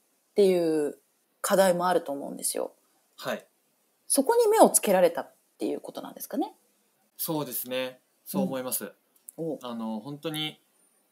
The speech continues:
Speaker 2: いいことやってるのに、
Speaker 1: うん。
Speaker 2: アピールしたらバッシングされるみたいのが、やっぱりなんかちょっと日本の構造としてしょう-、なんかあるなと感じてるんです。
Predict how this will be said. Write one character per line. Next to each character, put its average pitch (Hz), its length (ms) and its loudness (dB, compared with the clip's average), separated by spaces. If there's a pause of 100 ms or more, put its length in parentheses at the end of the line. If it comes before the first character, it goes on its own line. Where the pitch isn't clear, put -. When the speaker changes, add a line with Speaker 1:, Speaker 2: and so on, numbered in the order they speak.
(560)
Speaker 2:
い 240 240 -2
い - 20 -6
こ 233 140 -2
と - 100 -6
や 127 140 -2
っ - 180 -20
て 151 100 0
る 151 380 0 (720)
の 123 160 -12
に、 131 380 -8 (260)
Speaker 1:
う 175 60 -10
ん。 160 100 -12
Speaker 2:
ア 135 120 -6
ピ 269 240 0
ー - 20 2
ル 165 80 0
し - 100 0
た 120 120 0
ら 120 180 0
バ 123 140 -6
ッ - 20 -4
シ - 180 2
ン 175 40 -2
グ 180 80 -2
さ 165 100 -2
れ 190 100 4
る 196 120 0
み 135 100 -8
た 110 120 -6
い 101 40 -8
の 98 80 -12
が、 107 160 -6
や 104 80 -4
っ - 60 -18
ぱ 226 80 -6
り 160 80 -4
な 131 80 -6
ん - 20 -8
か 107 160 -8 (160)
ち - 80 -6
ょ 208 40 -6
っ - 60 -18
と 120 80 -14
日 117 100 -8
本 185 180 -8
の 180 80 -10
構 175 180 -8
造 165 80 -10
と 165 100 -14
し 160 60 -10
て 165 80 -8
し - 100 -8
ょ 170 220 -6 (140)
う-、 - 20 -20
な 139 60 -16
ん - 40 -20
か - 100 -20
あ 214 100 -4
る 214 80 -2
な 185 200 -4 (200)
と 110 100 -10
感 120 220 -12
じ 107 80 -12
て 113 80 -8
る 107 60 -8
ん - 20 -8
で - 80 -14
す。 - 160 -18